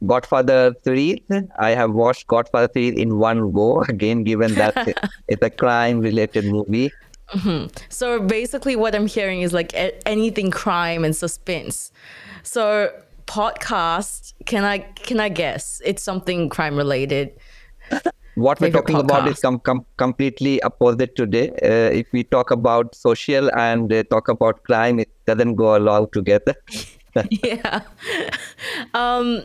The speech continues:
Speaker 2: so your favorite podcast, may I, may I have a guess? Would it be something crime related?
Speaker 1: I will say yes, but also on the financials and economics, if I,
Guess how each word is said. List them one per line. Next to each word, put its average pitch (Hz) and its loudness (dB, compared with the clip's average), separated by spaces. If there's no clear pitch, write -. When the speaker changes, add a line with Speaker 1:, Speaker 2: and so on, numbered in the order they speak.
Speaker 2:
so 262 -2
your 226 -2
favorite 254 -2
podcast, - -4
may 196 0
I, 202 -2
may 202 0
I 196 -2
have 202 -2
a 202 0
guess? 147 -6
Would 185 0
it 208 -4
be 190 -4
something 170 -4
crime 151 -2
related? 135 -2
Speaker 1:
I 131 2
will 139 2
say 170 4
yes, 143 2
but 156 2
also 139 2
on 127 2
the 120 2
financials 120 2
and 107 2
economics, 110 0
if 101 0
I, 98 2